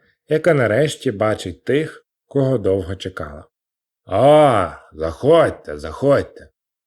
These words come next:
До глядачів порядку завжди ласкаво просимо". Примружені очі дивилися нахабно і насмішкувато. У кутку на восьми щільно зсунутих стільцях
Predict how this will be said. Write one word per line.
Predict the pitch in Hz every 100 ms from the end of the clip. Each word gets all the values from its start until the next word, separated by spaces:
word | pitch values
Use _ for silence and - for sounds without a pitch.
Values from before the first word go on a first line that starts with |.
| _ _
До | 92 98
глядачів | 95 87 85 80 - 147 160 -
порядку | 85 87 175 196 - 170 151
завжди | 110 151 185 165 170
ласкаво | 160 156 143 127
просимо". | 113 107 87 - - 76 - _ _ _ _ _ _ _
Примружені | - 104 107 117 107 98 90
очі | 113 151 -
дивилися | 107 107 117 101 -
нахабно | 90 87 - 135 127 - 80 78 _ _
і | 113
насмішкувато. | 110 98 101 90 - 82 78 76 - _ _ -
У | 151
кутку | 151 151 - 92 95 127
на | 120
восьми | 98 95 135 151
щільно | - - 156 131
зсунутих | - - 131 110 - 95
стільцях | - 90 82 - 123 147 -